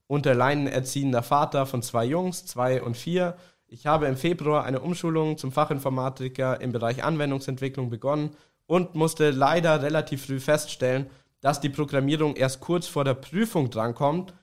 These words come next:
und auch nicht vertieft wird. Bis dahin ist es hauptsächlich Viso.“ Also, was ist Viso? Vielleicht für den Zuhörer. Viso ist Wirtschafts- und Sozialkunde. Also, es hat eigentlich gar nichts mit Programmieren zu tun.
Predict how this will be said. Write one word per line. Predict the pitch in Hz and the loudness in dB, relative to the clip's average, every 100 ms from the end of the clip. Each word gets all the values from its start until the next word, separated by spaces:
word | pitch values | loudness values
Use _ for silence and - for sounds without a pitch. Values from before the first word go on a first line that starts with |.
| _ _ | _ _
und | - 180 196 - | 0 2 2 2
auch | 156 | 0
nicht | 160 165 170 | 2 -2 -2
vertieft | 151 - 190 - | -4 -2 -4 -4
wird. | 110 - - _ _ _ | -6 -6 -14 _ _ _
Bis | - 131 | -6 0
dahin | 151 170 180 190 185 - - | 4 4 4 2 0 -4 -8
ist | 151 151 | -6 -4
es | 135 | 2
hauptsächlich | 160 170 165 151 143 139 120 | 2 4 0 0 -2 -2 -6
Viso.“ | 151 170 120 - - _ _ _ _ _ _ _ - | -6 -4 -6 -8 -18 _ _ _ _ _ _ _ -4
Also, | 120 95 | -2 0
was | 120 131 | 0 2
ist | 165 - | 0 0
Viso? | 135 196 185 190 | 2 4 6 6
Vielleicht | - 143 139 151 - | 4 2 2 2 -4
für | 151 | -4
den | 147 143 | -2 -2
Zuhörer. | 175 180 170 165 160 165 - - - | 0 4 4 6 4 4 -2 -18 -20
Viso | 123 156 175 165 | -12 -2 2 4
ist | 160 135 135 | 4 2 2
Wirtschafts- | 156 175 165 135 - | 2 4 2 0 -2
und | 135 | -2
Sozialkunde. | 127 120 131 139 147 - 110 104 - - | -2 -2 4 6 4 2 -6 -6 -12 -6
Also, | 127 123 | -2 0
es | 160 | 0
hat | 143 - | 0 -2
eigentlich | 131 135 131 | -2 -2 2
gar | 147 160 | 4 4
nichts | 156 156 | 2 0
mit | 147 | -4
Programmieren | - 135 131 139 165 | -4 -2 0 0 0
zu | 165 | -2
tun. | 143 165 180 | -8 -6 -6